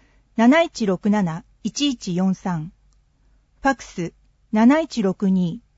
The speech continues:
零五八五。ゲルマニウム半導体検出器。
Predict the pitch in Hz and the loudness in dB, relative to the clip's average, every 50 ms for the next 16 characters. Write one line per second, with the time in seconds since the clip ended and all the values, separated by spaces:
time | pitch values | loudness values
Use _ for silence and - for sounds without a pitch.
0 | _ - 196 254 285 302 294 240 285 285 262 196 - - 185 - - 190 - 190 | _ -2 0 0 2 2 0 0 0 0 0 0 -2 -4 -12 -12 -10 -8 -6 -6
1 | 165 160 - _ _ _ _ _ _ _ _ _ _ _ _ _ _ _ _ _ | -6 -6 -10 _ _ _ _ _ _ _ _ _ _ _ _ _ _ _ _ _
2 | _ _ _ _ _ _ _ _ _ _ _ _ _ _ _ _ - 240 240 240 | _ _ _ _ _ _ _ _ _ _ _ _ _ _ _ _ 0 0 2 2
3 | 294 302 320 311 311 311 302 302 269 214 196 180 170 220 233 247 247 233 247 240 | 2 2 2 2 0 -2 0 0 0 2 0 0 0 2 4 4 4 4 4 2
4 | 233 - 240 226 226 220 - 233 247 262 240 - _ - - - - 151 - | 2 0 -2 -2 -2 -2 0 2 2 2 2 0 _ -20 -20 -16 -16 -16 -16